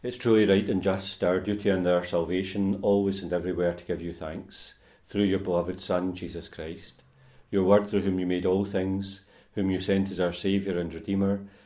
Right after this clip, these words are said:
incarnate by the Holy Spirit and born of the Virgin. Fulfilling your will and gaining for you a holy people, he stretched out his hands as he endured his passion, so as to break the bonds of death and manifest the resurrection.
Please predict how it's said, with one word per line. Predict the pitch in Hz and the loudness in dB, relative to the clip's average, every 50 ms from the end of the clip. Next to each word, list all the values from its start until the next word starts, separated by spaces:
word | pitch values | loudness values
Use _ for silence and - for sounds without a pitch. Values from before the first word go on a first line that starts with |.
| - - - | -16 -6 -2
incarnate | 101 92 92 - 101 98 101 107 107 123 95 | -2 -2 -2 0 2 2 2 2 0 -2 -2
by | 92 92 | -2 -2
the | 87 87 | -2 -2
Holy | 85 92 87 87 85 | -4 -4 -4 -4 -6
Spirit | - - - 92 90 87 - - - - - | -8 -8 -6 -4 -2 -2 -4 -4 -8 -16 -14
and | 101 90 80 | -12 -12 -8
born | 87 85 82 85 85 82 | -6 -6 -6 -6 -6 -8
of | 76 78 | -10 -12
the | 80 | -14
Virgin. | - 82 80 80 - - 92 90 95 95 95 - _ - _ _ _ _ _ _ _ _ _ _ | -12 -12 -12 -12 -12 -12 -12 -12 -12 -14 -18 -20 _ -20 _ _ _ _ _ _ _ _ _ _
Fulfilling | - - 101 - 113 107 107 104 101 | -10 -8 -2 2 4 4 4 4 4
your | 95 95 90 | 2 2 4
will | 85 98 101 101 101 | 6 6 6 6 6
and | 98 95 | 4 0
gaining | 90 95 95 98 98 95 | 0 0 0 0 0 -2
for | 98 - 95 | -2 -4 -4
you | 87 90 90 | 0 0 0
a | 87 | 0
holy | 87 - 92 87 90 87 | 0 -2 -2 -2 -2 -6
people, | - - 101 101 120 113 110 107 107 - - _ _ _ _ _ _ | -6 -8 -10 -6 -4 -6 -6 -6 -10 -14 -20 _ _ _ _ _ _
he | _ - 107 101 | _ -6 -6 -6
stretched | - - 104 95 90 101 - 101 | -4 2 2 2 2 2 0 -2
out | 92 101 90 | -2 -2 -2
his | 95 87 - | -6 -8 -4
hands | 87 85 92 98 101 101 101 | -4 -2 -2 0 -2 -2 -4
as | 101 - - | -8 -10 -8
he | 92 90 | -6 -6
endured | 87 87 90 90 87 85 | -6 -4 -4 -6 -6 -6
his | 87 78 - | -6 -10 -12
passion, | - - 80 82 95 - - 101 101 101 - - - _ _ _ - - - _ | -12 -10 -10 -10 -10 -10 -8 -8 -8 -8 -10 -18 -20 _ _ _ -20 -20 -20 _
so | - 104 98 | 0 2 2
as | 98 98 - | 2 2 0
to | 101 | -4
break | - 98 98 98 - | 0 0 0 0 0
the | 110 | -2
bonds | 87 92 90 95 101 107 101 | 0 0 2 2 2 2 0
of | 104 - | -2 -2
death | - 92 87 87 87 87 92 | 0 0 0 0 -2 -4 -6
and | 85 85 | -6 -4
manifest | 85 85 85 85 87 - 90 82 82 - - | -4 -4 -4 -6 -6 -4 -6 -6 -6 -8 -10
the | 90 80 | -10 -8
resurrection. | 80 80 78 - 80 78 80 - - - - 101 101 104 101 101 | -8 -8 -8 -8 -8 -8 -8 -8 -10 -12 -12 -10 -10 -10 -12 -16